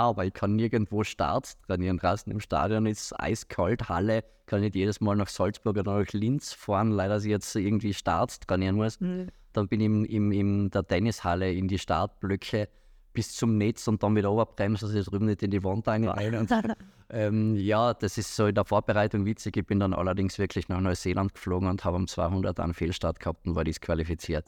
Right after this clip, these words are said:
Speaker 2: Mm.
Speaker 1: Und recht viel weiter weg von daheim geht's dann nimmer, gell?
Speaker 2: Nein, es ist
Speaker 1: Ja,
Speaker 2: bitter.
Speaker 1: das war, äh, ja.
Speaker 2: Vor allem, weil dann wahrscheinlich auch die Zeit nicht war, dann zumindest irgendetwas in Neuseeland zu machen, oder? Weil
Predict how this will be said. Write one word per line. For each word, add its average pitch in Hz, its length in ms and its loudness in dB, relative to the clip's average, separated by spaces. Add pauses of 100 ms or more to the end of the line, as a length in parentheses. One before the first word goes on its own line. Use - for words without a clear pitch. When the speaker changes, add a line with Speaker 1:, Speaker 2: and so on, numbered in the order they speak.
(100)
Speaker 2:
Mm. 107 360 -4
Speaker 1:
Und 98 280 0
recht 92 180 -2
viel 95 200 -2
weiter 87 360 0
weg 90 160 -2
von - 160 -2
daheim 90 340 0
geht's 90 280 -4
dann 92 260 0
nimmer, 92 320 0
gell? 92 240 -4
Speaker 2:
Nein, 185 340 0
es - 120 -6
ist 180 120 0
Speaker 1:
Ja, 95 120 -6 (100)
Speaker 2:
bitter. 160 240 2
Speaker 1:
das 165 240 0
war, 90 360 -4
äh, 85 280 -6 (100)
ja. 71 220 -6
Speaker 2:
Vor - 160 -4
allem, 196 260 2
weil 180 160 0
dann 175 200 0
wahrscheinlich 180 420 -2
auch 165 80 2
die 180 140 -2
Zeit 170 420 0
nicht 190 260 -4
war, 165 300 4
dann 180 260 0
zumindest 185 580 -2
irgendetwas 175 640 -2
in 180 120 0
Neuseeland 180 560 2
zu 180 100 -2
machen, 170 380 -2
oder? 180 240 0
Weil 160 320 0